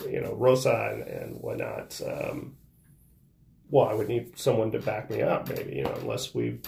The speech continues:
it was kind of a one and done, who knew, but maybe there would be legs there. And if I had a,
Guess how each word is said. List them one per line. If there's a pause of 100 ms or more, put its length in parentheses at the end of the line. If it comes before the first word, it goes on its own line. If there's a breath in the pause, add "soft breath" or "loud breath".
(120)
it
was
kind
of
a
one
and
done,
who
knew,
but
maybe
there
would
be
legs
there.
And
if
I
had
a,